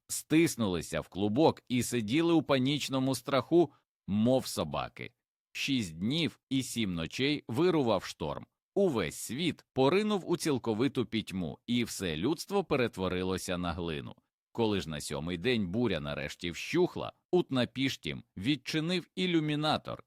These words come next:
і побачив, що світ став безмежним, нескінченним океаном. Він упав на коліна і заплакав. Цей момент передає не радість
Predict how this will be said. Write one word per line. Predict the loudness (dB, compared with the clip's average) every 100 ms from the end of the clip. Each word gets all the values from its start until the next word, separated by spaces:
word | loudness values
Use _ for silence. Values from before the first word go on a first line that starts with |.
| 0
і | 2
побачив, | 2 0 2 0 0 -4
що | -4 -4 -4
світ | -4 -6 -8
став | -2 0 2
безмежним, | 2 0 0 -2 -2 -2 -4 -4 -4
нескінченним | 0 0 -2 -6 -6 -6 -2 -2 -2 -4 -4
океаном. | -4 -6 -6 -4 -6 -10 -16 -20 _ _ -14
Він | -6 -4 -4
упав | -6 -2 0 0
на | -6
коліна | -8 -6 -2 -2 -4 -10 _
і | -4 -2
заплакав. | 0 -2 -2 -2 -2 -4 -8 -16 _ _ _
Цей | -2 -2
момент | 0 -2 -2 -4
передає | -2 0 0 0 0
не | 0 2
радість | 2 0 -6